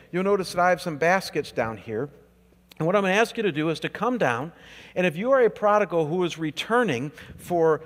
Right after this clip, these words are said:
uh, n-, not the very first time, but as a recommitment, I'd like you to grab a yellow bookmark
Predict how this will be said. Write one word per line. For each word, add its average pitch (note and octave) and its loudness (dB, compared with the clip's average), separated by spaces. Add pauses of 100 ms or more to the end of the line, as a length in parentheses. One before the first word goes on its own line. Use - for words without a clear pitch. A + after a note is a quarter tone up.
(120)
uh, C#3 4 (200)
n-, C#3+ -14
not F3+ 2
the F3 -6
very E3+ 0
first A#3 0
time, B2 -4
but D#3 0
as D3+ -6
a E3 -4
recommitment, G3+ -4
I'd E3+ 0
like G3 0
you F3+ -6
to E3 -6
grab D#3 2
a D3 0
yellow E3 2
bookmark C3 -6